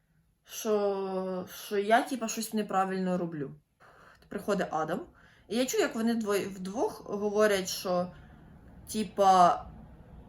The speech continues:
А Адам питається в неї: «Ти бачила, типа, як вона це робила?» там і так далі. Каже: «Ну да, типу, ка-», і вони, типу, так говорять про це, ніби я щось неправильно зробила. Адам каже: «Але ні, та піде, типу, це окей, типу, але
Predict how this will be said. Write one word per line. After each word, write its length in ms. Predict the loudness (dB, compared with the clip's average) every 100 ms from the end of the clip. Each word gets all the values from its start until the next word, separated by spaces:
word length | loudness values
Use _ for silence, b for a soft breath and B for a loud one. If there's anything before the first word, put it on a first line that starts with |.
| -20 -20 -20 -20 -20 -20 -20 -20 -10 2
А 140 | 2 6
Адам 320 | 4 4 0
питається 440 | 4 6 6 2
в 40 | -4
неї: 240 | -2 0
«Ти 100 | -2
бачила, 380 | 2 2 2 0
типа, 260 | 0 0 2
як 220 | 2 0
вона 160 | -6
це 160 | -6 -6
робила?» 360 | -4 -2 0 0
там 180 | -2
і 80 | -4
так 120 | -2
далі. 300 | 0 2 0 -6 B B B
Каже: 280 | -4 -2 0
«Ну 100 | -2
да, 240 | 4 6 4
типу, 360 | 0 -8 -8
ка-», 280 | -6 -2 0
і 460 | 0 0 2 0 -2 B B -8
вони, 300 | -2 2 2
типу, 300 | 0 -2 -2 0
так 180 | 0 0
говорять 540 | -2 0 2 2 -2
про 120 | -6
це, 220 | -4 -2 -2
ніби 260 | -2 0
я 100 | 0
щось 200 | 0 -6
неправильно 520 | -6 2 2 2 0
зробила. 400 | -2 -2 0 2
Адам 240 | 2 2 0
каже: 200 | -2 2
«Але 160 | 2 2
ні, 160 | 0 -2
та 80 | -2
піде, 280 | -4 0 2 2 0
типу, 200 | -4 -4
це 160 | -4 -8 -8
окей, 380 | -8 0 0 0
типу, 280 | -2 -2 0
але 300 | 0 0 -2